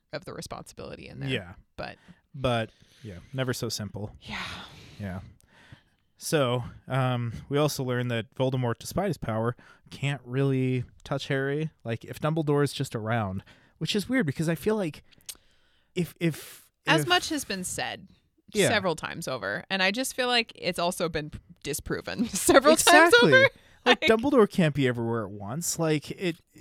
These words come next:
Speaker 2: there were several times when Harry just would have died if not for, like, really convenient timing. <laughs> Like, and, like, Dumbledore has saved him a couple times, but, like, only through sheer chance. Like,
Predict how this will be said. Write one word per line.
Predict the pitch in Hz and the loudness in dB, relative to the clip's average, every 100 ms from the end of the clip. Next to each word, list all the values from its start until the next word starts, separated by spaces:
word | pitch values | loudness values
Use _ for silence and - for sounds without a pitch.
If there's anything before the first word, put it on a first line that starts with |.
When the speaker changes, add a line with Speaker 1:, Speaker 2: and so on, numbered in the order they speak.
| - | -6
Speaker 2:
there | 175 196 | 0 4
were | 196 | 4
several | - - 233 233 151 | 2 -2 2 2 2
times | 143 123 120 139 | 0 0 -2 -2
when | 123 | -2
Harry | 127 123 | 0 -2
just | 117 120 - - _ _ | -2 -8 -10 -20 _ _
would | 123 123 135 147 | -10 2 4 4
have | 127 139 123 120 | 2 -2 -2 -2
died | 120 135 117 107 110 | 2 4 4 0 -6
if | 120 127 139 | -10 -6 -2
not | 123 - | -2 0
for, | 131 | -2
like, | 117 110 | -2 -4
really | - 95 98 117 135 139 | -10 -10 -2 0 2 0
convenient | 139 139 147 143 | 0 2 2 2
timing. | 143 151 151 107 101 - - | 2 4 4 2 -2 -8 -8
<laughs> | - | 4
Like, | 170 147 - - - - _ | 4 4 -4 -20 -20 -20 _
and, | 131 123 | -2 -2
like, | 117 | 0
Dumbledore | 127 143 165 156 | 2 2 4 4
has | 147 | 2
saved | - 170 160 | 2 0 0
him | 143 | -2
a | |
couple | 131 151 147 | 0 -2 -4
times, | 135 113 117 - | -4 -2 -2 -4
but, | 120 | -4
like, | 120 120 - | -2 -2 -4
only | - 143 139 | -4 0 0
through | 131 135 | -2 -4
sheer | 127 - - 131 127 | -4 -6 -2 0 -2
chance. | - - - 135 143 101 - 127 | -4 -8 -2 0 0 -4 -6 -2
Like, | 117 - | -2 -4